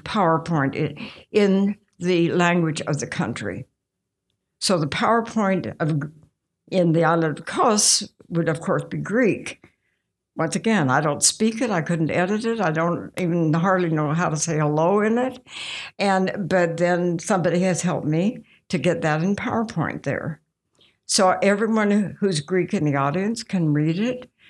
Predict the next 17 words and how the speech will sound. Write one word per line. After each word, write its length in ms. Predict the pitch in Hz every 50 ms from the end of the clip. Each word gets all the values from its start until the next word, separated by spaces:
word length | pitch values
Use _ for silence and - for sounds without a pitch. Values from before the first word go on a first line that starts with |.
| - - _
And 240 | - - 185 180 185
even 220 | 202 196 185 190 190
if 160 | 175 180 -
they 260 | 220 202 175 170 - -
sleep 580 | - - - - 269 415 494 381 233 - -
or 300 | 165 135 143 143 151 156 156 185 - - _ _ - _ _ -
get 140 | - 214 220 226
up 140 | 220 226
and 100 | 240 220
go 120 | 220 220 226
to 80 | 233
the 100 | 220 -
bathroom 420 | - 208 208 240 247 - 208 143 131
or 140 | 139 156 170
leave 320 | 196 226 254 240 214 -
or 100 | 165 165
smoke, 540 | 156 - - 214 208 208 185 143 - -